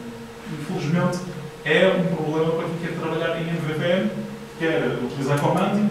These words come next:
quer fazer testes militares, como é que é que eu vou dizer ao sistema para fazer um teste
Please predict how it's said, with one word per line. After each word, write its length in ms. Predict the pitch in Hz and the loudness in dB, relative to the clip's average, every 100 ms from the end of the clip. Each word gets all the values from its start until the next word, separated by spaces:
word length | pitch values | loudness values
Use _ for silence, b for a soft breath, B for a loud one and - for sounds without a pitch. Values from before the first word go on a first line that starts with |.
| - | 2
quer 100 | - 135 - | 0 0 -2
fazer 280 | 143 135 - | -4 -2 -2
testes 220 | - 156 165 | 0 0 0
militares, 300 | 160 175 180 | 0 0 2
como 120 | 170 | 0
é 40 | |
que 180 | 175 175 | -2 -2
é 120 | 175 | -2
que 60 | 175 | -2
eu 60 | |
vou 120 | 175 170 160 | -2 -4 -6
dizer 220 | 139 151 | -6 -2
ao 120 | - | 0
sistema 500 | - - 180 196 214 - - - - | 0 -2 2 2 2 -2 -6 -8 2
para 300 | 190 196 - - - - | 4 6 4 -4 -6 -4
fazer 140 | 160 | -2
um 120 | 180 | 0
teste 340 | 180 196 196 | 2 2 0